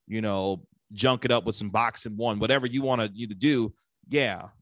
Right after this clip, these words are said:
he may eventually figure it out, but I'm gonna try to outlast him to see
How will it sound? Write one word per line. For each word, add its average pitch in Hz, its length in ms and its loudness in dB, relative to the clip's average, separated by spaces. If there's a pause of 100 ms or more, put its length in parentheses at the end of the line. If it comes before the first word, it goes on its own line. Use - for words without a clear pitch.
(100)
he 202 240 2
may 180 180 4
eventually 160 400 2
figure 160 320 2
it 151 60 4
out, 151 360 2
but 120 240 -2
I'm 143 200 -2
gonna 131 120 -4
try 131 200 2
to 120 80 0
outlast 113 600 -2
him 104 140 -6
to 104 80 -8
see 110 400 -6